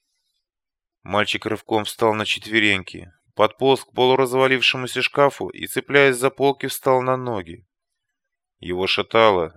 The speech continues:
голова гудела, разбитые губы сочились кровью.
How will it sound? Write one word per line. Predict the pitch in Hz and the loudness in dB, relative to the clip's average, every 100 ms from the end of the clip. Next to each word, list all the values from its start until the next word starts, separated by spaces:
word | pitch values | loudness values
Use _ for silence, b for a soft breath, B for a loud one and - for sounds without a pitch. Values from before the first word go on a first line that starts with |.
| 95 | -16
голова | 80 90 110 135 135 | -6 2 4 6 4
гудела, | 139 127 139 131 90 82 _ _ _ _ _ _ | 0 -2 0 2 0 -6 _ _ _ _ _ _
разбитые | - 98 98 107 135 127 123 | 0 2 0 -6 0 2 4
губы | 117 135 110 | 2 -2 -2
сочились | - 120 - 120 117 - | -4 -4 -4 -2 -4 -6
кровью. | - 110 101 78 78 | -8 -4 -4 -6 -14